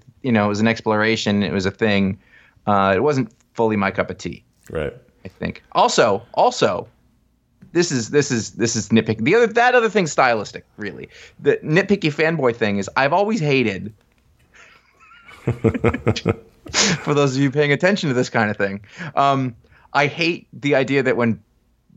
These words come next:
Speaker 1: the Joker turns into the Joker or Jack Napier, like, his skin and hair changes. That's stupid. It's,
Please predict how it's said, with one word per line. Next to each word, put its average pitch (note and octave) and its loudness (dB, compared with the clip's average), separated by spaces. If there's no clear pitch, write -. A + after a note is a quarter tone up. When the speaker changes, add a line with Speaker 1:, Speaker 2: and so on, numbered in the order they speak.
Speaker 1:
the A#2+ -2
Joker A#2+ 0
turns A#2 2
into G#2+ 2
the G2 -2
Joker G2+ 2
or G2 2
Jack F#2+ 0
Napier, G2 0
like, F#2+ 2
his G#2+ -2
skin G#2 2
and G2 4
hair G#2 2
changes. C#3+ 0
That's C#3 0
stupid. - 0
It's, - -2